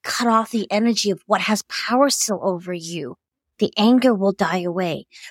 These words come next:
If you don't recognize the anger and you allow it to fester in you, it becomes a poison in you.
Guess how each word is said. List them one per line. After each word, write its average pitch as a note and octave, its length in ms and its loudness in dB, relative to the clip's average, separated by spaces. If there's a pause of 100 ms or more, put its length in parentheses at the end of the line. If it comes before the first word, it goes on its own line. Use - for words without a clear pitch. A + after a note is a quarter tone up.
(240)
If G#3 180 2
you A3+ 300 2
don't B3 260 4
recognize A3+ 520 2
the A#3 100 -6
anger A#3 320 -2
and G3+ 120 -6
you G3 60 -2
allow F#3+ 280 4
it - 20 -6
to F3+ 100 -4
fester - 540 -4
in B3+ 260 2
you, C#4 300 -2
it F#3+ 80 0
becomes B3+ 340 2
a G#3 60 2 (100)
poison B3+ 800 2
in A#3 320 4
you. C4+ 560 4